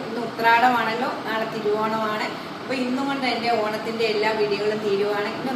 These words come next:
നല്ല സൂപ്പർ ടേസ്റ്റ് ആയിട്ടുള്ള ഒരു പായസത്തിൻ്റെ റെസിപ്പിയാണ്. നുറുക്ക് ഗോതമ്പ് കൊണ്ട് നല്ലൊരു പായസമാണ് ഉണ്ടാക്കുന്നത്. അപ്പം ഇതിനു മുമ്പ് ഞാൻ കഴിഞ്ഞ വർഷത്തെ ഓണത്തിന് പരിപ്പ് പായസം ഒക്കെ ഇട്ടിട്ടുണ്ട്, സേമിയ പായസം രണ്ട് തരം ഇട്ടിട്ടുണ്ട്. അപ്പോൾ ഇന്ന് ഞാൻ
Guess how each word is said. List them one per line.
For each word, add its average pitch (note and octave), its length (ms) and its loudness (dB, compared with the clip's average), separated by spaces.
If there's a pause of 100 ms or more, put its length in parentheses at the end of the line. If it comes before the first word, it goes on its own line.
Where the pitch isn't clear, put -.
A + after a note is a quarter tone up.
നല്ല G#3+ 400 2 (240)
സൂപ്പർ B3 500 0
ടേസ്റ്റ് A3 320 2
ആയിട്ടുള്ള G#3 300 -4
ഒരു G3 160 -2
പായസത്തിൻ്റെ G3+ 680 0
റെസിപ്പിയാണ്. G3 640 -2 (520)
നുറുക്ക് - 320 -4
ഗോതമ്പ് A3 400 2
കൊണ്ട് G#3 140 -2 (100)
നല്ലൊരു G#3 520 0
പായസമാണ് F#3+ 540 -2
ഉണ്ടാക്കുന്നത്. F#3+ 540 -4
അപ്പം G#3+ 180 -4 (160)
ഇതിനു G#3 240 -2
മുമ്പ് G#3 200 -4 (120)
ഞാൻ G#3+ 180 -4
കഴിഞ്ഞ G3+ 320 0
വർഷത്തെ G#3+ 360 -2 (200)
ഓണത്തിന് G#3 440 -4 (720)
പരിപ്പ് A#3 300 2
പായസം A#3 360 6
ഒക്കെ A3+ 180 0
ഇട്ടിട്ടുണ്ട്, A3 380 0 (100)
സേമിയ A3+ 280 0 (120)
പായസം A3+ 340 2
രണ്ട് G#3+ 220 0
തരം G#3+ 180 0
ഇട്ടിട്ടുണ്ട്. G#3 420 -2
അപ്പോൾ A3 160 -2 (120)
ഇന്ന് A3+ 280 0
ഞാൻ G#3+ 140 0